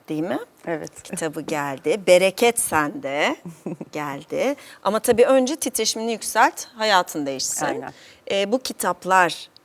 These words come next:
Speaker 1: geldi. Aromaterapiden sonra neler oldu?
Speaker 2: Ee, ilk başta ben, e, sadece bir ürün, e, odaklı bir marka çıkartıyordum. Sadece aromaterapi kozmetikleri markası vardı Bebek'te.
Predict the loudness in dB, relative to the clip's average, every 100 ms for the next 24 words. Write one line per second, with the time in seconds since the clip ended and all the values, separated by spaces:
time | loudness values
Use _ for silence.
0 | _ -6 -6 -8 -8 -8 -8 -8 -8 -10
1 | -10 -12 -16 -20 _ _ _ _ -18 -18
2 | -20 -20 _ _ _ _ _ _ _ _
3 | 6 8 6 4 2 4 2 2 0 -4
4 | -4 -4 -4 -4 -4 -6 -12 -18 -20 _
5 | _ _ _ -20 -20 -20 -20 -20 -20 -12
6 | -2 2 4 4 2 -2 -2 6 8 8
7 | 6 8 8 6 _ -4 0 4 6 6
8 | 4 0 0 -2 -2 -4 -6 -4 -2 0
9 | 4 4 2 -2 -2 -4 -4 -2 -2 -4
10 | -8 -6 -6 -6 -12 -16 -4 -2 -2 -2
11 | -2 -2 -4 -6 -8 -4 -4 -4 -6 -6
12 | -4 -2 -4 -8 -14 -10 -8 -6 -6 -6
13 | -8 -2 -2